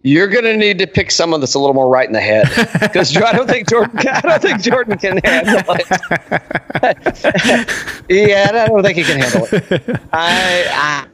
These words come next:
Speaker 1: yeah, that ain't gonna, that, that, that's not gonna put right the ship. I don't know if anything's gonna right the ship, but I don't think that's gonna right the ship.
Speaker 2: Anyway, I thought it was,
Speaker 1: Um,
Speaker 2: I think it's fun. <laughs>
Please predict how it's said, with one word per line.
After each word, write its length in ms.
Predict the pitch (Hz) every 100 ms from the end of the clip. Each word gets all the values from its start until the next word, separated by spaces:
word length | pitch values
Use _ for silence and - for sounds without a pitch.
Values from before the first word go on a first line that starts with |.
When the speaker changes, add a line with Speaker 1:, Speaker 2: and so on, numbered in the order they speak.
| _ _ _ _ 165 160 151
Speaker 1:
yeah, 440 | 147 147 139 120 120
that 300 | 127 139 147
ain't 280 | 151 147 135
gonna, 300 | 131 120 117
that, 260 | 151 156
that, 240 | 180 170 -
that's 280 | 190 190
not 180 | 202 175
gonna 160 | 160 151
put 260 | - 147
right 220 | 131 135 -
the 60 |
ship. 340 | - 123 110 -
I 100 | 185
don't 140 | 262 269
know 100 | 226
if 80 |
anything's 420 | 202 208 190 165 123
gonna 160 | 135
right 200 | 120 120
the 80 | 113
ship, 320 | - 110 -
but 100 | 120
I 200 | 131 156
don't 220 | 180 180
think 300 | 147 175 131 -
that's 320 | 139 135 -
gonna 220 | - 123
right 240 | 113 107 -
the 80 |
ship. 340 | 80 - - - _
Speaker 2:
Anyway, 340 | 117 98 90 82
I 40 | 87
thought 760 | - 120 117 120 117 117 117 110
it 40 |
was, 20 |
Speaker 1:
Um, 80 | 113
Speaker 2:
I 60 | 143
think 160 | 120 107
it's 100 | -
fun. 300 | 92 90 92
<laughs> 100 | 120